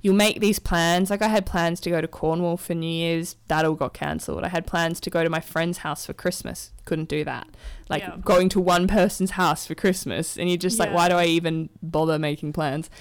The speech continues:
Speaker 1: But for the industry, I think, like, we're doing all these live streams, you know,
Speaker 2: Mm-hmm.
Speaker 1: and there's so much online content and people are still managing to create. But the day that we can actually get back into theatres, will be such a good day.
Speaker 2: I know. And, like,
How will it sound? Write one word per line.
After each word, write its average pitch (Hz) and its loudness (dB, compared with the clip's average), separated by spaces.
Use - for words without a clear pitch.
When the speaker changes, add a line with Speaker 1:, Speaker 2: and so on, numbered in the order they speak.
Speaker 1:
But 208 2
for 240 -2
the 226 0
industry, 233 0
I 208 2
think, 208 -4
like, 180 -2
we're 202 4
doing 202 2
all 185 2
these 175 0
live 160 0
streams, 160 -4
you 175 -4
know, 170 0
Speaker 2:
Mm-hmm. 175 0
Speaker 1:
and 190 2
there's 175 2
so 190 2
much 196 0
online 180 0
content 165 -2
and 170 -4
people 269 4
are 254 8
still 240 2
managing 208 4
to 190 -6
create. 185 2
But 170 -4
the 180 -4
day 185 4
that 185 -2
we 180 2
can 185 -8
actually 165 -4
get 170 -4
back 156 -4
into 160 -6
theatres, 151 -4
will - -20
be - -12
such - -8
a - -14
good 151 -8
day. 165 -2
Speaker 2:
I - 0
know. 185 -8
And, 240 0
like, 226 -4